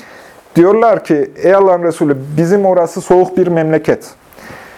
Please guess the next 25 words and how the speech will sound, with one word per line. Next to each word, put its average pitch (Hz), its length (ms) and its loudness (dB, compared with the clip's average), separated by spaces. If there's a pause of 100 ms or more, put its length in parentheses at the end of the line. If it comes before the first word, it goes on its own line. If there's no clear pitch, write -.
(220)
Bizim 185 280 2
burada 185 280 2
şöyle 185 480 0
bir 180 400 -6
içecek 165 460 0
yapıyorlar. 104 680 0 (640)
Şöyle 143 340 2
şöyle 120 360 0
vasıflarda 127 440 -2
içecek 147 380 -2
yapıyorlar. 113 640 -2 (340)
Ancak 190 400 0
bununla 180 300 2
soğuğa 127 360 2
katlanabiliyorlar." 98 1040 -2 (120)
Diyor 214 180 2
ki 185 100 -2
Allah 147 220 2
Resulü 139 280 -4
Aleyhisselatü 131 420 -2
Vesselam, 196 220 -2
"Sarhoş 175 420 0
et-, - 340 -2
ediyor 131 340 2
mu?" 101 180 -10